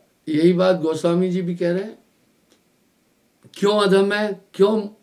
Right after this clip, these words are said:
दुर्लभ है, इस पर थोड़ी बातचीत करते हैं। इसी को गोस्वामी जी भी कह रहे हैं, "छित जल पावक गगन समीरा।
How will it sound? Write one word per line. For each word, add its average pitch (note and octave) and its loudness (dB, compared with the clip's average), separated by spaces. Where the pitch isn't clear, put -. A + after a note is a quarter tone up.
दुर्लभ F3+ 2
है, G2+ -6
इस E3 -2
पर A3 -4
थोड़ी G#3+ 2
बातचीत F#3 0
करते C#3+ -6
हैं। E3 -18
इसी F#3 -4
को G#3 -2
गोस्वामी F#3+ 0
जी G3 -6
भी F#3 -6
कह F3+ 2
रहे G3+ -2
हैं, A#3+ -8
"छित A3 -6
जल G#3+ 0
पावक F#3 -2
गगन F3 -2
समीरा। F3+ -2